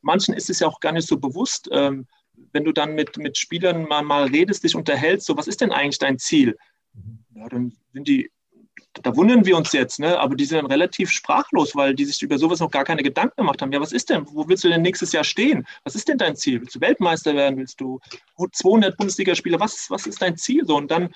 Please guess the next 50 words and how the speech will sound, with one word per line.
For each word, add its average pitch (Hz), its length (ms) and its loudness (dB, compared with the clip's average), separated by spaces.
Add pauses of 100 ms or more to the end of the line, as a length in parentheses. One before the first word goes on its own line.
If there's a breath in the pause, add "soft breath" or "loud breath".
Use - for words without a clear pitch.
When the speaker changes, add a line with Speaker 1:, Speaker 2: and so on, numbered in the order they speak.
(140 loud breath)
Speaker 1:
da 147 100 -2
fängt's 185 260 -2
ja 180 60 2
schon 170 220 -2
an, 208 260 2 (380 loud breath)
ähm, 156 140 0
mal 156 140 0
darüber 160 360 4
zu - 100 -6
reden, 175 320 2
das 139 260 -2
wahrzunehmen, 151 600 0
bewusst 143 340 -8
zu 170 160 -2
werden 147 200 0
und, 147 180 -6
und 147 220 -6 (280 loud breath)
sich - 180 0
ein 143 120 -8
Ziel, 208 420 -4
äh, - 300 -6
zu, 160 260 4
zu - 180 -4
setzen, 180 440 -2 (200)
aber 185 260 0
dann 185 280 0
auch 196 300 0 (180)
im 165 160 0
zweiten 160 440 -2
Schritt 208 260 -2
natürlich, 208 460 -2
dann, 180 280 0
äh, 170 400 2 (340 loud breath)
muss 175 220 -6
die - 140 2
Arbeit 247 340 2
folgen 127 340 0
und 139 200 -6
dann 160 280 -2
zu - 140 -6
sagen, 151 300 0
okay, 165 420 2 (180)
wie 170 140 -4
sieht 180 160 -6
denn 160 120 2
mein 156 200 0
Weg 165 180 2
dorthin 151 380 0
aus? 180 380 4
Und 135 260 -4